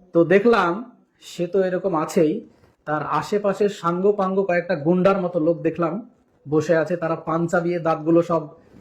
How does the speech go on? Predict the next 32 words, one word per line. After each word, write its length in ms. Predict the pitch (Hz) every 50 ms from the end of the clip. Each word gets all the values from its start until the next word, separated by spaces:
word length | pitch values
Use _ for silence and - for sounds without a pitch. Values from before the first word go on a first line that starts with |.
| - _ -
কালো 260 | - 143 156 165 175
তেঁতুলের 420 | 170 170 170 170 175 170 175 170 151
বিচির 300 | 160 165 165 185 180 175
মতো 200 | 170 170 175 165
হয়ে 160 | 156 165 165
গিয়েছে, 420 | 165 175 170 170 - 170 175 - - _ _ _ _ _ _ _ _ _ -
তারা 160 | 131 143 151
সব 180 | - - 147 139
বসে 240 | 151 147 - 147
আছে, 220 | 135 120 - - - _ -
মনে 160 | 147 160 170
হচ্ছে 200 | 165 170 170 180
সব 200 | 165 - 160 135
গুন্ডা। 440 | 135 147 156 147 127 107 95 - - - _ _ _ _ _ - - - - - _ _
তো 80 | - 160
তারা 300 | 151 - 160 160 170 175
আবার 220 | 170 170 175 170 165 170 - - _ _ _ _ _ _ _ _ -
আমার 220 | 139 151 165 151 -
প্রশ্ন 280 | - 175 - - 185
করার 220 | 170 175 170 170 170
পর 140 | 175 160
হঠাৎ 260 | 143 165 170 170 165 -
করে 120 | 170 170
দাঁড়িয়ে 260 | 156 156 156 160 156
গিয়ে 160 | 151 160 165
আমার 280 | 165 151 151 156 156 151
হাত 260 | - - 147 143 127
ধরে, 400 | 151 156 151 151 143 143 147 - _ - - - _ _ -
আহ, 220 | 127 131 135 131
টানাটানি 360 | 151 151 156 151 175 165 170
করছে। 460 | 170 175 170 - - 196 214 - - _ _ _ _ - _ _ _ _
আবার 600 | - 139 151 160 156 156 151 151 147 143 - -